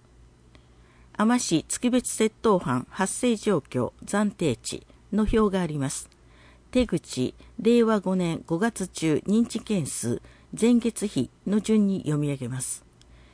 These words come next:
侵入盗、空き巣など三件、マイナス三件。乗り物盗、自動車盗など十件、マイナス一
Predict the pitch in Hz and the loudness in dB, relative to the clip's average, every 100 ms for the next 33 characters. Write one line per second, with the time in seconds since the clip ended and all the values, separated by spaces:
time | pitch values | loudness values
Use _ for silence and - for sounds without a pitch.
0 | _ - - 247 226 214 190 - 170 - | _ -6 4 6 6 4 0 -2 -2 -2
1 | _ - 214 - - 233 208 131 - - | _ -8 -4 -2 0 2 2 0 -4 -6
2 | - 214 170 - 123 - - - - 180 | -2 -2 -2 -4 -8 -8 -14 -20 -8 0
3 | 233 220 220 - 196 165 - 104 - _ | 2 2 2 -2 -4 -4 -8 -12 -14 _
4 | - - _ - _ 185 202 226 226 208 | -20 -20 _ -20 _ 2 4 4 4 2
5 | - 165 156 131 - - - - 185 226 | 0 0 0 0 -6 -20 -10 -2 4 4
6 | 233 214 - 185 175 156 113 - - - | 4 0 0 0 0 -2 -4 -8 -10 -20
7 | - - 202 - - 139 107 - - - | -18 -2 0 0 -2 -4 -4 -10 -20 -6
8 | 175 233 220 208 - 175 | 0 2 2 0 -2 -4